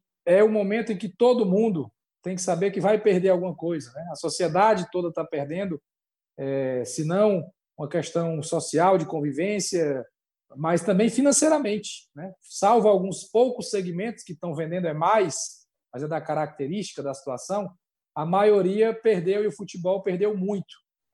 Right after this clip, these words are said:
Então, quando a cadeia perde lá em cima, em quem paga, que são os clubes,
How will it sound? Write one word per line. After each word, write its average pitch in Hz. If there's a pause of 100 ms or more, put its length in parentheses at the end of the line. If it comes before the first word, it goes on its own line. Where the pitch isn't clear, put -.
(120)
Então, 180
quando 214
a 208
cadeia 196
perde 180
lá 175
em 175
cima, 214
em 160
quem 170
paga, 185
que 143
são 143
os 123
clubes, 185